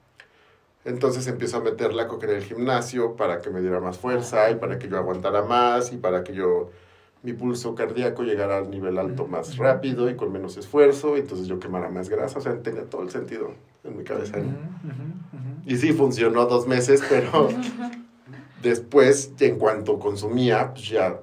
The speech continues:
Speaker 1: se me quitaban las ganas de hacer ejercicio y lo que quería era seguirme consumiendo en mi casa.
Speaker 2: Claro.
Speaker 1: Entonces dejé el gimnasio y, y eso hacía. Ya me iba directo a consumir. Y también empezó a filtrarse en el trabajo.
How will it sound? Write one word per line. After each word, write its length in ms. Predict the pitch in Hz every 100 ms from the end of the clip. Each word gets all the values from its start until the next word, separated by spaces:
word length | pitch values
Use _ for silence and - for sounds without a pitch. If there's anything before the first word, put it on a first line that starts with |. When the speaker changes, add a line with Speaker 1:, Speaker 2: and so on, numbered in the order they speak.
| -
Speaker 1:
se 140 | - 104
me 140 | 98
quitaban 380 | 92 - 107 117
las 100 | 110
ganas 240 | 113 110
de 60 | 107
hacer 180 | 117 107
ejercicio 720 | 107 123 139 127 123 120 -
y 60 |
lo 300 | 101 95 95
que 80 | 92
quería 260 | - 98 95
era 220 | 95 90
seguirme 440 | - 95 104 101
consumiendo 500 | - 92 98 95 90
en 80 | 92
mi 80 | 92
casa. 260 | 135 139 -
Speaker 2:
Claro. 240 | - - - - - - - - _ _
Speaker 1:
Entonces 300 | - 110 98
dejé 120 | 101 120
el 60 |
gimnasio 640 | - 113 110 113 - 120 120
y, 60 | 113 - - 104 101
y 60 |
eso 240 | 104 - 95
hacía. 320 | 92 143 131 - - _ _ _ _ _ _ -
Ya 120 | 104
me 140 | 101
iba 140 | 95 90
directo 360 | 98 92 -
a 60 | 87
consumir. 500 | 95 92 120 135 - - _ _ _ - - _ - _ _ _ _
Y 120 | 139
también 460 | 139 139 139 139 131
empezó 360 | 123 120 -
a 20 | 107
filtrarse 520 | 117 110 110 104 107
en 60 | 104
el 100 | 95
trabajo. 600 | 98 101 131 131 120